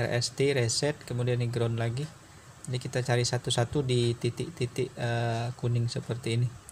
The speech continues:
test pointnya. Rupanya di sini, bagian sini tidak ada. Kalau kita buka di bagian fleksibel baterai, ini tidak ada. Ini ada tulisan, eh, C R K, itu berarti untuk ngecas. Nah, ini titiknya C H G.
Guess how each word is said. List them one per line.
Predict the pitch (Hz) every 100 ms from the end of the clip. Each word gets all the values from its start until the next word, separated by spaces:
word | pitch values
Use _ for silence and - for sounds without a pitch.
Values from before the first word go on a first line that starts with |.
| - - -
test | -
pointnya. | - 120 120 120 104 - -
Rupanya | - 120 123
di | 120
sini, | - 120 120 123 - - - -
bagian | 117 113 117 117
sini | 120 117
tidak | 117 113 113
ada. | 131 147
Kalau | 123 117
kita | 123 - 113
buka | 113 - 127
di | -
bagian | 117 117 120 120 127
fleksibel | - 123 - 117 120
baterai, | 117 - 139 160 - - - - - - - - - 143
ini |
tidak | 151 123 113 117
ada. | 147 131
Ini | 131 127
ada | 123 123
tulisan, | 123 117 - 143 139 - - - - - - - - - -
eh, | 127 120 120 120 120 117 117 117 120 - - -
C | - 131
R | 127 127
K, | - 127 - - - -
itu | 123 135
berarti | 127 120
untuk | 135 131 -
ngecas. | 127 - 113 - - - - - -
Nah, | 131
ini | 139
titiknya | 131 123 123 127 135 147 127 - - - - - - - - -
C | - 123
H | 131
G. | 120 131